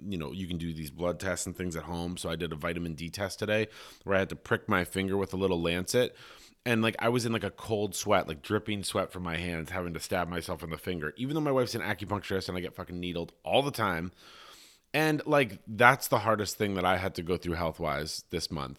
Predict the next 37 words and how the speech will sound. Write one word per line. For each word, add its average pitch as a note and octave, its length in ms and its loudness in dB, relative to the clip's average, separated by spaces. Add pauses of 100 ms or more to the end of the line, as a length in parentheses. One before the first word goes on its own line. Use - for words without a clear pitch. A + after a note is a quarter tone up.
(160)
<laughs> - 80 -12 (840)
And F2+ 340 0 (1120)
so B2+ 340 6
just, C3+ 460 0 (220)
you B2 160 0
know, D2+ 160 -4 (260)
to A#2+ 140 -4
see D3+ 260 0
Corinne B2+ 340 2
already C#3+ 400 8
going A#2 360 4
through G#2+ 180 0
what F#2+ 220 2
she G#2 140 2
knows G2+ 280 4
is, F2 320 -4
is F2+ 220 -8
gonna F#2 180 0
be F2+ 120 -2
a F2 60 -2
pregnancy E2+ 440 -4
loss, D2+ 420 -2 (260)
or - 60 -20
thinks F2 320 -8
is, D2+ 260 -8 (920)
um, E2 500 -2
and G2 100 -2
then F#2+ 120 0
having F2+ 300 -4
to, E2 160 -4
you E2 100 -6
know, B1 100 -10 (240)
be E2+ 80 -8
wanded E2 460 -4
and D#2 80 -10
all D2 100 -10
that C2 200 -8